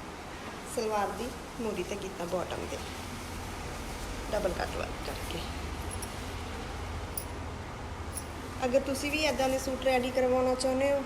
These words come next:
ਤਾਂ ਮੇਰੇ ਦਿੱਤੇ ਹੋਏ ਕੰਟੈਕਟ ਨੰਬਰ 'ਤੇ ਮੈਨੂੰ ਕੰਟੈਕਟ ਕਰ ਸਕਦੇ ਹੋ। ਵੀਡੀਓ ਦੇਖਣ ਲਈ ਤੁਹਾਡਾ ਧੰਨਵਾਦ।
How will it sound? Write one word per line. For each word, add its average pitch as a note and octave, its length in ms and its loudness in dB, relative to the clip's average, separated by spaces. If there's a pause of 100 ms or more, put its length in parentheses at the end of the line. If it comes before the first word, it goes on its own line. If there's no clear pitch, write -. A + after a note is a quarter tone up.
(280)
ਤਾਂ C4 60 2
ਮੇਰੇ A#3+ 220 8
ਦਿੱਤੇ A#3 300 2
ਹੋਏ A3+ 160 4
ਕੰਟੈਕਟ A3 440 0
ਨੰਬਰ A3 260 4
'ਤੇ A3 160 0
ਮੈਨੂੰ G#3+ 240 4
ਕੰਟੈਕਟ G#3 480 0
ਕਰ G3 120 0
ਸਕਦੇ G#3+ 440 0
ਹੋ। A3+ 80 2 (440)
ਵੀਡੀਓ A3 280 2
ਦੇਖਣ A3 340 0
ਲਈ G#3 100 0
ਤੁਹਾਡਾ G#3 260 4 (100)
ਧੰਨਵਾਦ। G3+ 420 2